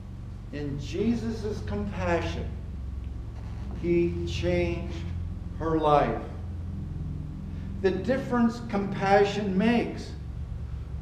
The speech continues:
for a woman or any person full of sin. Even in our sin,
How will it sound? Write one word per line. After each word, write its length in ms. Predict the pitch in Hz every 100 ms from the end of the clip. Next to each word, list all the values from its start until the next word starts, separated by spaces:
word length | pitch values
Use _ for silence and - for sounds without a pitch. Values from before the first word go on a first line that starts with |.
| -
for 200 | 190 208
a 100 | 214
woman 640 | 202 220 277 262 170 156 -
or 240 | 180 208 247
any 380 | 254 302 294 196
person 500 | 170 143 131 117 - - - - - -
full 640 | 254 254 240 233 233 233 226
of 120 | -
sin. 680 | - 240 247 233 175 - - - - - - -
Even 420 | 277 302 294 285 285 277
in 460 | 269 254 233 - - -
our 280 | 247 262 262
sin, 840 | 254 - 233 277 262 214 - -